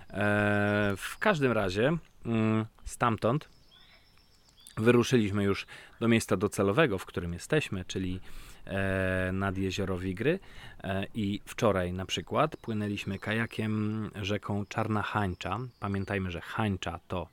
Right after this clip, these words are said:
jezioro, Czarna Hańcza to rzeka. Hańcza to najgłębsze jezioro w Polsce, Czarna Hańcza to podobno najpiękniejsza rzeka do spływów kajakowych w Polsce. E, przepłynęliśmy zaledwie naście kilometrów, nie wiem, trzynaście, to jest taki pierwszy bardzo łagodny odcinek,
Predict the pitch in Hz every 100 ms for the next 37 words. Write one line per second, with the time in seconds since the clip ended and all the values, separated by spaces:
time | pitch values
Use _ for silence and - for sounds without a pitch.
0 | - 98 135 131 95 - 117 101 85 -
1 | 98 - 87 - - 90 98 - 127 -
2 | - - - 110 98 - 85 98 95 95
3 | 104 101 - 92 90 87 82 - 143 -
4 | - - 123 104 85 107 104 - 82 -
5 | 160 - 95 82 80 135 110 85 90 -
6 | 127 131 - 92 - 82 80 - 143 98
7 | - 87 76 - 107 95 - - - -
8 | - - - - 92 - - - - -
9 | - - - - - 95 98 101 101 101
10 | 160 180 185 160 131 117 98 95 101 95
11 | 98 95 90 87 85 87 98 113 - -
12 | 85 - - 92 90 92 - 120 117 -
13 | 92 87 65 - - 101 113 - 82 69
14 | - 78 - 92 110 - - 95 104 98
15 | 90 90 95 95 90 - - 131 -